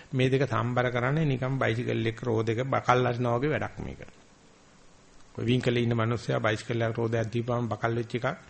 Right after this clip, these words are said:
බකල් අරින හැටි අපි සිංහලෙන් කියන්නේ බකල් අරිනවා කියලා, ලයින් කරනවා කියන එක අමුතුම දෙයක්. සුරුට්ටුවක් පත්තු කරන මිනිහා හරියට ඉඳගෙන ඒ මේකේ තියලා කරකෝ, කරකෝ, කරකෝ, කරකෝ බලනවා.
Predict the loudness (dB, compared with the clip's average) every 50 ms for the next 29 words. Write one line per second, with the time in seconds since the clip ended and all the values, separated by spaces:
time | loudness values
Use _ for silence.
0 | -20 -20 -20 -20 -16 -4 -4 0 2 2 2 4 4 2 2 2 0 0 0 0
1 | 0 0 -2 -2 -6 -12 -20 -20 -20 -20 -20 -20 -20 -20 -18 -14 -12 -10 -10 -8
2 | -6 -6 -4 -2 -4 -4 -4 -4 -6 -4 -4 -6 -2 0 0 0 0 -2 -2 -4
3 | -4 -4 -4 -2 -2 0 0 0 2 2 2 0 0 -2 -2 -2 -2 -2 -2 -2
4 | -2 -4 -2 -2 -4 -4 -6 -10 -14 -16 -16 -18 -18 -12 -4 -2 0 2 4 4
5 | 4 2 2 2 2 2 2 2 0 0 0 0 -2 -2 0 -2 -4 -2 -2 -2
6 | -4 -4 -4 -4 -2 -2 -2 -2 -2 -2 0 0 2 2 2 2 0 -2 0 0
7 | -2 0 0 0 2 2 2 2 2 2 0 0 -4 -6 -10 -16 -20 -20 -20 -20
8 | -12 -6 -2 0 0 2 2 0 0 -2 -6 -4 0 2 2 4 2 2 2 2
9 | 2 2 2 0 -2 -2 0 -2 -2 0 0 0 0 0 -2 -2 0 0 -2 -2
10 | -4 -6 -4 -2 -2 0 0 0 0 0 2 2 2 0 0